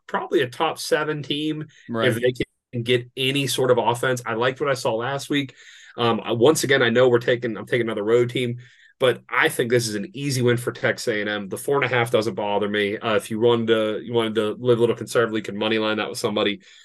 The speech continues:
Speaker 1: But Texas A and M minus four and a half.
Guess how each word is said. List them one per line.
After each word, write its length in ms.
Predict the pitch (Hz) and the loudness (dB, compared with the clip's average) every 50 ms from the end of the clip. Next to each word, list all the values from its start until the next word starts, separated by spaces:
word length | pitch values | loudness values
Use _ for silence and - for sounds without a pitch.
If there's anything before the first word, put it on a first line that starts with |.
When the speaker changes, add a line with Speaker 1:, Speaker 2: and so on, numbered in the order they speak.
| _ _ _ | _ _ _
Speaker 1:
But 260 | - 117 117 - - _ _ - - - _ _ _ _ _ _ _ _ - | 4 4 4 2 0 _ _ -20 -20 -20 _ _ _ _ _ _ _ _ 2
Texas 260 | 196 202 196 190 196 | 4 4 6 6 6
A 60 | 185 | 4
and 100 | 170 160 | 6 6
M 120 | 156 147 139 | 4 2 2
minus 280 | 139 139 139 135 131 | 2 2 0 0 -2
four 160 | - 139 139 | -2 0 0
and 80 | 135 131 | 0 0
a 100 | 123 123 | 0 -2
half. 300 | 117 117 113 113 - - | -2 -2 -4 -6 -8 -12